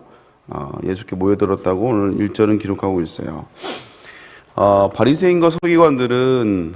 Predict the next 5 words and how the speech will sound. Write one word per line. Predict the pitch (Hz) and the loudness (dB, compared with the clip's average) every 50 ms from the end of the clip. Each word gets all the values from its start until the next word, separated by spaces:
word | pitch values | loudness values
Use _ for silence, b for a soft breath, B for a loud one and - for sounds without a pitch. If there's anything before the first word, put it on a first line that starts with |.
| 95 95 | -14 -16
하나님의 | - - - 147 147 143 143 143 139 | -10 -2 2 4 4 4 4 4 2
말씀을 | 127 113 110 113 - 120 117 107 | 2 2 0 0 -2 -4 -2 0
연구하고 | 101 101 110 113 113 113 113 117 113 107 104 98 101 107 123 143 143 - - | 0 2 2 0 0 -2 0 0 0 0 0 -2 -4 -6 -6 -6 -8 -6 -4
또 | 139 135 127 117 107 - - - - - | -2 -2 0 0 -2 -4 -8 -12 -20 -10
기록하는, | - - 123 123 135 127 - - 127 104 92 90 85 - 139 170 165 | -6 -2 2 2 2 2 0 -4 -4 -4 -4 -4 -4 -6 -10 -12 -12